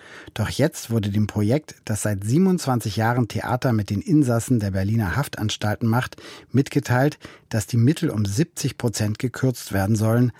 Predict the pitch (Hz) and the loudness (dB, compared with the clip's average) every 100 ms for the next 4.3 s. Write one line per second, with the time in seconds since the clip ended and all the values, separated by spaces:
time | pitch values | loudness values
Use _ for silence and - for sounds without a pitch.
0 | _ - 98 - - 120 - 80 - - | _ -6 -4 -4 2 2 2 -4 -4 0
1 | 113 104 90 80 - - _ _ _ _ | 2 2 0 -2 -8 -12 _ _ _ _
2 | - - 104 - 95 90 90 - 101 85 | -20 -4 -4 -2 -2 -2 -2 -6 -4 -4
3 | - 123 151 - - 101 - 127 156 - | 0 2 2 -2 -6 -6 0 0 0 -2
4 | 120 143 | -2 -2